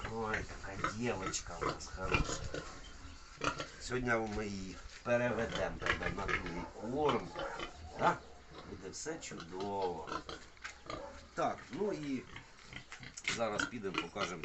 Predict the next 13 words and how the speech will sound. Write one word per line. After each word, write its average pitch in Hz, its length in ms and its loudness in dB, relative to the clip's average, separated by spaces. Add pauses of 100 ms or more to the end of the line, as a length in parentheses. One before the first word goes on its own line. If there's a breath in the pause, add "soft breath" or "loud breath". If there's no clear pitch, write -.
(120)
наших 87 240 2
поросюк. - 800 -2 (3750)
Кусаються, 170 600 10 (320)
не - 80 4
треба 151 280 12 (100)
кусатися. 147 480 8 (640)
Ну, 208 80 10
в 233 80 12
общем, 208 280 10
отакі 196 360 8
в 175 60 6
нас 147 240 8
ребята. 190 600 10